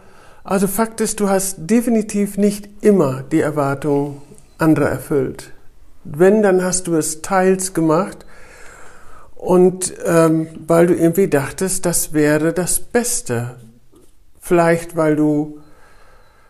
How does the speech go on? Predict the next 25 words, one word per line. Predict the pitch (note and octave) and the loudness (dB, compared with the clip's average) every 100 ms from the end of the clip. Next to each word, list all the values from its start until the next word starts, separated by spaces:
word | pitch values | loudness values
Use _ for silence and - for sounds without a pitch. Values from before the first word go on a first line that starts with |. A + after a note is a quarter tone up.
| - - | -20 -8
glaubtest, | C#3 D3+ E3 E3+ E3 - | 0 2 2 -2 -4 -6
du | |
kriegst | - F3 E3 - | -6 -6 -6 -4
dann | D#3+ D3+ | 0 2
dafür | D#3 D3 - | 0 0 -2
etwas | A2 C3+ C3+ D3 | -4 -6 -8 -4
wieder | F3+ A3 A3+ A3 G#3 G#3 F#3+ D#3+ | -2 0 0 2 2 0 -2 -2
oder | D#3+ D#3 D3 D3 | -2 0 -2 -2
weil | D3 D3+ | -2 0
du | D3 | -2
dachtest, | D3 C#3+ - C#3 - | -4 -4 -8 -8 -8
du | |
kriegst | - D#3 - - | -6 -8 -6 -6
dann | D3 | -6
keine | C#3+ D3 C3+ B2+ | -4 -2 -2 0
Ablehnung. | F3 F3+ G3 F#3+ F#3+ F#3+ F#3+ G3 - - - - - - - - - - | -2 -2 2 4 6 4 2 0 -8 -20 -20 -20 -20 -20 -20 -20 -20 -4
Und | E3 | 0
es | F3 - | 0 0
ist | - - | -2 0
müßig, | G#3 C4 C#4 G3 - | 2 4 2 -2 -4
dich | F3+ F3+ | -8 -2
jetzt | G#3+ A3+ - | -2 -2 -6
dafür | F#3 F3+ F#3 F3+ | -6 -4 -4 -4
zu | D#3+ | -8
verurteilen, | - - - A#3 B3 - D3+ C#3 D3 F3+ | -10 -12 -4 -4 -4 -6 -6 -4 -4 -4